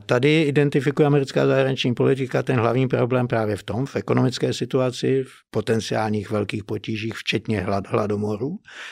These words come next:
a zaměří se na to. A teď to poselství na rozdíl od Trumanovy doktríny se posune,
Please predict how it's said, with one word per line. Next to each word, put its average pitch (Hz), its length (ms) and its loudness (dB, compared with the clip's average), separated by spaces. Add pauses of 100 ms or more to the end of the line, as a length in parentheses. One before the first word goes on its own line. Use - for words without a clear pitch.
(140)
a 110 100 -2
zaměří 113 460 2
se 113 160 0
na 90 140 -2
to. - 160 -14 (380)
A 98 80 -2
teď 127 160 0
to 127 100 4
poselství 151 580 2
na 143 100 4
rozdíl 139 340 6
od 135 100 0
Trumanovy 139 420 4
doktríny 139 400 2
se 156 140 2
posune, 113 640 0